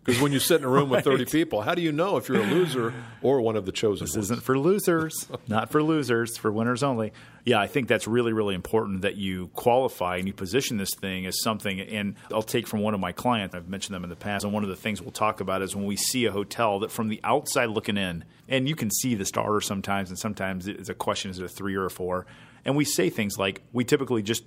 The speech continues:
Speaker 2: work with three or four and five-star hotels." From your website, what I can read about you, it looks like you're gonna, you land in that range, but I don't know enough yet without talking to you or asking you some
Speaker 1: Mm-hmm.
Speaker 2: questions. So it's the same sort of thing.
Speaker 1: It
Speaker 2: I mean,
Speaker 1: is.
Speaker 2: outside looking in, I thought that th-,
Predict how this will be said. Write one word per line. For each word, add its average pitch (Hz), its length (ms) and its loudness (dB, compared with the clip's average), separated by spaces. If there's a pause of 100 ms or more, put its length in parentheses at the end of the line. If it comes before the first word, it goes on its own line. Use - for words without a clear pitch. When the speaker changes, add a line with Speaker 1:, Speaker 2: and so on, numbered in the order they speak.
(140)
Speaker 2:
work 113 300 0
with 101 120 -2
three 110 260 -2
or 92 180 -4
four 120 200 0
and 110 80 -2
five-star 104 380 0
hotels." 107 480 0 (300)
From 117 300 -2
your 104 180 0
website, 127 560 2
what 120 140 0
I - 20 2
can 104 160 -4
read 147 160 0
about 98 220 0
you, 98 160 0
it - 80 -6
looks 127 380 2
like 113 260 2
you're 120 120 2
gonna, 117 200 -2
you 117 160 0
land 113 340 0
in 107 60 0
that 101 200 -2
range, 107 380 -2
but 107 80 4
I 104 40 2
don't 113 260 -2
know 110 160 2
enough 104 260 -2
yet 98 260 0
without 107 280 0
talking 95 300 0
to 92 40 -2
you 90 80 -2
or 90 60 -4
asking 90 220 -6
you - 40 -6
some 156 120 -4
Speaker 1:
Mm-hmm. 170 80 -8
Speaker 2:
questions. - 400 -10 (520)
So 143 120 0
it's - 80 -2
the 123 80 0
same 131 260 0
sort 113 220 2
of 95 80 -6
thing. 104 260 0
Speaker 1:
It 95 60 0
Speaker 2:
I - 20 0
mean, 139 120 4
Speaker 1:
is. 131 60 -2
Speaker 2:
outside 156 380 4
looking 135 320 2
in, 127 340 0 (240)
I 113 120 2
thought 127 260 2
that 120 260 -2
th-, 120 140 -10